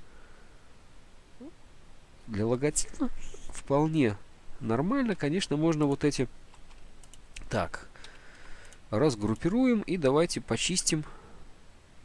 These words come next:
Ох ты, ох ты, ох ты, как немножко кривоватенько. Так,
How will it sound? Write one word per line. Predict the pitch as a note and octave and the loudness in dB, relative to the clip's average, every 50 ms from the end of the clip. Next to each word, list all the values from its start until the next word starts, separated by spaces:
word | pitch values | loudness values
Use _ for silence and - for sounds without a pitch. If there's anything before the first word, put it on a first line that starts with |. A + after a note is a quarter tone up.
| - - - - - - - - | -20 -20 -20 -20 -20 -20 -16 -12
Ох | - F#2+ F#2 - - - | -10 -10 -10 -10 -14 -14
ты, | - - - - - | -12 -12 -12 -12 -12
ох | - - - - - - - | -12 -12 -12 -14 -14 -14 -14
ты, | - - - | -14 -14 -14
ох | - - - | -14 -14 -14
ты, | - - | -14 -14
как | - - - - - | -12 -12 -10 -10 -8
немножко | A#2 - G#2+ A2 A#2+ - - A#2 | -8 -8 -6 -8 -8 -8 -8 -8
кривоватенько. | - - B2+ C3 C#3 D3+ E3+ G3 F#3+ - F3+ E3+ - - F3 E3 - - - - - - - - - - - - - - - - - - - - - - - | -6 -4 -2 -2 0 0 0 0 -2 -4 -6 -6 -4 -4 -4 -4 -6 -10 -18 -18 -18 -18 -18 -18 -18 -18 -20 -20 -20 -20 -20 -20 -18 -20 -20 -20 -18 -6 2
Так, | - B2 A#2+ G#2+ F2+ D2+ D2 - - - | 4 6 6 6 4 0 -2 -6 -10 -12